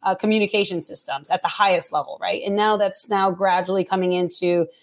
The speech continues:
you know, the semi-pro game and the collegiate game. We're now finally getting that technology. These are just tools that we can use, and V A R is that. It's not essentially our safety. We're going in saying, "I'm officiating the game as I would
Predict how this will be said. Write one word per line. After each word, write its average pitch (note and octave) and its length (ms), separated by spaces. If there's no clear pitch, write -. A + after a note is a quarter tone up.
you G#3 100
know, G#3 100
the F#3 120
semi-pro F#3 580
game D#3 400
and E3 100
the E3 60
collegiate G3+ 500
game. E3 240
We're E3+ 60
now G3+ 160
finally F#3+ 240
getting F3 200
that E3+ 120
technology. E3 720
These D4+ 180
are D#4+ 60
just - 240
tools C4+ 260
that G#3 160
we G3 80
can F#3+ 220
use, A3+ 240
and F#3+ 120
V G3 220
A G3 40
R F#3+ 140
is G#3 220
that. D#3 240
It's F#3 180
not B3+ 300
essentially G#3+ 360
our F#3+ 60
safety. F#3 400
We're G3+ 140
going C4 380
in G#3+ 240
saying, F#3+ 260
"I'm F#3+ 100
officiating B3+ 600
the A3+ 80
game G3 260
as F#3+ 180
I F3+ 120
would F3+ 380